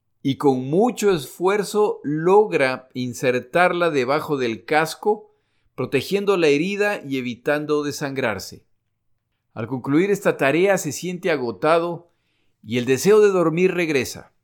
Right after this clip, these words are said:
Intenta combatirlo, pero es demasiado atractivo. Lo único que tiene que hacer es inclinar su quijada sobre su pecho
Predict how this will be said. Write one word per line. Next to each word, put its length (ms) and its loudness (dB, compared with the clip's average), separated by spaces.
Intenta 480 0
combatirlo, 840 2
pero 200 2
es 100 -2
demasiado 640 0
atractivo. 720 -6
Lo 220 0
único 520 0
que 100 -4
tiene 380 -2
que 120 0
hacer 540 0
es 180 -8
inclinar 580 -4
su 220 -8
quijada 640 -2
sobre 380 -10
su 220 -14
pecho 600 -2